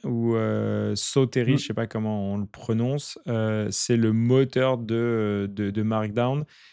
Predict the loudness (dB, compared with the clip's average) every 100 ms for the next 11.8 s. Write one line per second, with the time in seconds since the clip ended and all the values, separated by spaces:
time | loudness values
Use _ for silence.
0 | -14 -4 0 4 4 2 0 0 0 0
1 | 2 2 2 0 2 2 4 4 2 0
2 | 0 2 2 0 -2 -2 -4 -2 -2 0
3 | 0 -2 -2 0 -2 -2 -6 -12 -16 -18
4 | _ _ _ -6 -2 -2 0 -2 0 2
5 | 4 4 2 0 0 2 2 2 0 -6
6 | -18 _ -8 -6 -2 0 2 2 2 2
7 | 0 2 6 8 8 4 -2 -2 -2 0
8 | 0 2 2 6 8 8 6 6 6 6
9 | 6 4 2 4 8 10 8 4 -4 2
10 | 2 4 -2 4 6 6 6 6 6 4
11 | 4 6 6 6 4 2 0